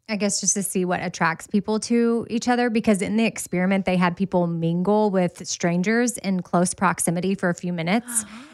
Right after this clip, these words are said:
Speaker 1: And then they asked the people, "Who do you feel like you clicked with?"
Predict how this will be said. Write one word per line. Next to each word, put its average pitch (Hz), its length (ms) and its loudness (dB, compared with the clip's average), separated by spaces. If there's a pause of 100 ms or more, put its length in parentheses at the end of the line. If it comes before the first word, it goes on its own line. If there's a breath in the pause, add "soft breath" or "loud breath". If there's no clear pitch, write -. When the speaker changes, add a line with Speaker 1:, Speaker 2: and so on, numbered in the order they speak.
Speaker 1:
And 220 220 6
then 208 460 4 (100)
they 220 420 2
asked 226 380 4
the 214 80 0
people, 202 400 0
"Who 226 240 4
do 262 80 2
you 247 80 2
feel 226 200 2
like 208 180 2
you 190 80 -4
clicked - 420 -2
with?" 180 140 0